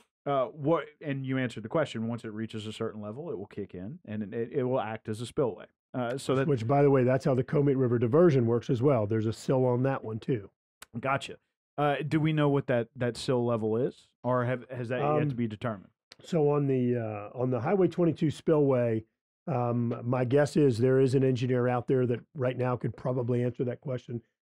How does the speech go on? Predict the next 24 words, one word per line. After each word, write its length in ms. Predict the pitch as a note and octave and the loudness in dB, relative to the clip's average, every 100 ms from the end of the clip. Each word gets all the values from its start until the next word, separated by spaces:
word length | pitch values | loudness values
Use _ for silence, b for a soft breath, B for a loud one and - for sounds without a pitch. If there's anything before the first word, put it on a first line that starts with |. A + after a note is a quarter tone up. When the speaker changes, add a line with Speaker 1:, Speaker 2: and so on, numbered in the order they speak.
| _ | _
Speaker 2:
I'll 100 | C3+ | -2
just 160 | C3 A#2+ | -2 0
tell 100 | D3 | 2
you, 100 | C3 | 2
based 280 | A2+ C3 - | 2 -2 -2
upon 200 | C3+ C3 | -2 0
the 60 | |
meetings 300 | B2 B2+ A#2 | 2 2 0
I 160 | A2+ A#2+ | 0 -2
had, 340 | B2 C3 C3 B2 _ _ _ | 0 0 -2 -4 _ _ _
they 140 | B2+ | 2
were, 300 | B2+ A#2+ A#2 B2+ | 2 2 0 -2
the, 160 | B2 | -2
the, 320 | B2 B2 A#2+ | -2 -6 -10
which 300 | B2+ A#2+ A#2+ | -6 -4 -2
are 160 | C3 G#2+ - _ _ | -4 -6 -10 _ _
months 400 | C3 B2+ C#3+ C3 | -4 2 2 2
old 240 | - C3+ B2+ | 2 4 4
is 80 | A#2 | 2
the 60 | |
last 300 | A#2 B2 A#2+ | 0 -2 -4
update 300 | C3+ A#2 A#2+ | -6 -6 -8
I've 180 | A#2 A#2+ | -6 -8
got. 220 | C3+ A#2 | -8 -12